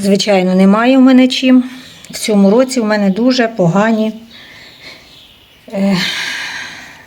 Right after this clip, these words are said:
пеларгонії. Дуже погані, друзі.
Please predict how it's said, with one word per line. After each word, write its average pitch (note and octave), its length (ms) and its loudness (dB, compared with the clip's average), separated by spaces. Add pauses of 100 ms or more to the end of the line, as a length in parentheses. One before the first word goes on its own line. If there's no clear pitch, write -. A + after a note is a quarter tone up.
(160)
пеларгонії. F3+ 760 0 (360)
Дуже F3+ 380 2
погані, E3+ 500 -2
друзі. F3 380 -12